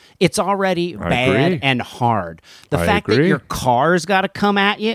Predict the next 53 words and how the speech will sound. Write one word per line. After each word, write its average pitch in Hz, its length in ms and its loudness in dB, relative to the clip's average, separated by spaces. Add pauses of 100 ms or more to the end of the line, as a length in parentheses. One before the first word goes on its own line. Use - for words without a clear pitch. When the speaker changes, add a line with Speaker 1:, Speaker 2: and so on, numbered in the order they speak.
Speaker 1:
and 127 160 0
turn 156 240 0
the 143 80 0
fucking 147 380 -2
air 113 200 0
conditioning 196 640 -2
off. 214 500 -4
Speaker 2:
Yeah, 87 340 2
it's - 140 -4
getting 90 200 0
Speaker 1:
It 92 60 -4
Speaker 2:
bad. 80 400 0 (180)
Speaker 1:
It's 147 200 -6
becau-, - 300 -6
this 156 320 -4
is 202 180 -2
where, 147 220 2
like, 117 260 0
A 117 220 0
I 107 240 2
shit 107 400 -2
is 101 220 -6
like, 95 440 -6 (440)
"Oh, 123 200 4
this 110 340 2
is 98 220 -6
no 104 280 -4
good. 90 420 -6 (320)
This 117 260 -2
is 110 60 0
Speaker 2:
Yep. 113 140 2
Speaker 1:
no 107 500 0
good." 92 480 -2 (200)
Speaker 2:
Yeah, 110 460 4
especially 131 480 0
these, 110 460 0
all 110 300 2
the 107 140 -4
cars, 139 540 -2
like, 104 180 -6
B 110 120 -4
M 98 100 -2
W's 98 320 2
charging 101 400 0
for - 120 -4
heated 92 320 -2
seats 180 460 0
and 113 100 -12
stuff - 280 -2
like 110 140 0
that. 117 280 0
Like, 107 120 0
now 120 460 0